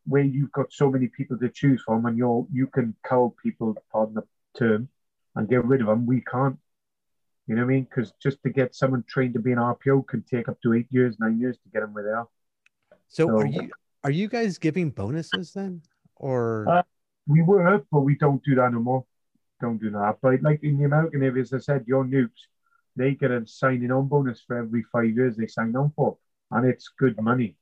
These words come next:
Speaker 1: <laughs> You know what I mean? It's good
Speaker 2: Yeah,
Speaker 1: money,
Speaker 2: yeah.
Speaker 1: what I
Speaker 2: Yeah. The, the nukes typically are in the higher bracket, um, of
Speaker 1: I know
Speaker 2: bonuses.
Speaker 1: it's six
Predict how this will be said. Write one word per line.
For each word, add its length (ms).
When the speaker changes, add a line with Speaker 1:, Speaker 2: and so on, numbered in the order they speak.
Speaker 1:
<laughs> 160
You 80
know 80
what 80
I 40
mean? 140
It's 140
good 220
Speaker 2:
Yeah, 60
Speaker 1:
money, 160
Speaker 2:
yeah. 40
Speaker 1:
what 100
I 60
Speaker 2:
Yeah. 220
The, 100
the 220
nukes 340
typically 400
are 100
in 80
the 80
higher 360
bracket, 500
um, 520
of 200
Speaker 1:
I 140
know 100
Speaker 2:
bonuses. 140
Speaker 1:
it's 80
six 140